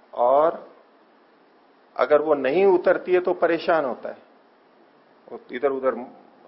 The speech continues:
मुड़ेगा, करेगा, पेड़ के बीच में से सरकेगा, कहीं उसको अटकाएगा और अटका करके निकलेगा।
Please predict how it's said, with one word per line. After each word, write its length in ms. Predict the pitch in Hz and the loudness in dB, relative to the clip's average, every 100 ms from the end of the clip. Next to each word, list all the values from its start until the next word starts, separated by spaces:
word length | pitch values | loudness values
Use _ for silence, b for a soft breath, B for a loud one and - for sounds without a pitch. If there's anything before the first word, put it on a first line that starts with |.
| - - 120 | -20 -20 -8
मुड़ेगा, 540 | 117 131 127 120 117 | -4 -2 0 4 2
करेगा, 520 | 117 127 127 123 120 | 2 0 0 2 2
पेड़ 380 | 113 - 123 123 | 2 -2 -2 -4
के 300 | 117 120 127 | -6 -12 -12
बीच 300 | 110 120 - | -12 -16 -16
में 100 | 127 | -16
से 140 | - 120 | -14 -12
सरकेगा, 600 | 123 113 123 120 117 110 | -10 -10 -8 -2 0 0
कहीं 240 | 117 117 | -4 -10
उसको 340 | 120 - 123 | -12 -12 -12
अटकाएगा 720 | 123 117 - 127 127 123 113 113 | -10 -12 -8 0 2 2 2 2
और 160 | 113 | 2
अटका 320 | 113 - 113 110 | -2 -4 -4 -4
करके 300 | 120 117 135 | -6 -10 -12
निकलेगा। 480 | 110 104 101 107 | -12 -16 -18 -18